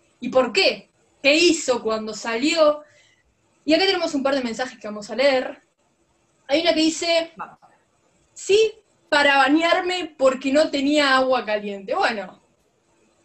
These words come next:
Speaker 1: esa
Speaker 2: Está un poco justificada, ponele, porque con este frío,
Speaker 1: Es
Speaker 2: ¿te vas a bañar
Speaker 1: válida.
Speaker 2: con agua fría? Está.
Speaker 1: Es válida, es verdad. Yo me muero. ¿Vos tenés
Speaker 2: No,
Speaker 1: algún hito
Speaker 2: por
Speaker 1: por
Speaker 2: eso.
Speaker 1: ahí?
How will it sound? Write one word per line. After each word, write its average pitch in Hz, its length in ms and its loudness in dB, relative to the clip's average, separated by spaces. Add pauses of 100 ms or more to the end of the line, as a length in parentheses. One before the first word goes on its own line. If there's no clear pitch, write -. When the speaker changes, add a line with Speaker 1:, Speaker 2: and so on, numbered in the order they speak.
(320)
Speaker 1:
esa 370 540 0 (1080)
Speaker 2:
Está - 160 2
un 285 120 -4
poco 330 240 0
justificada, 220 680 0
ponele, 190 280 -4
porque 175 220 -16
con 180 120 -14
este 277 260 -12
frío, 220 640 -10
Speaker 1:
Es 277 120 4
Speaker 2:
¿te 359 40 0
vas 339 80 2
a - 40 6
bañar 262 120 0 (100)
Speaker 1:
válida. 202 160 0
Speaker 2:
con 214 80 -4
agua 214 160 -10
fría? 220 640 -8 (460)
Está. 233 240 -2
Speaker 1:
Es 294 80 4
válida, 196 540 -2 (520)
es - 140 -20
verdad. 202 300 -8 (180)
Yo 220 160 -12
me 269 140 -4
muero. 202 400 -10 (340)
¿Vos 277 140 -8
tenés 277 220 -2
Speaker 2:
No, 269 60 0
Speaker 1:
algún 247 200 -4
hito 269 120 -4
Speaker 2:
por 226 120 -6
Speaker 1:
por - 20 -4
Speaker 2:
eso. 247 80 0
Speaker 1:
ahí? 339 240 -8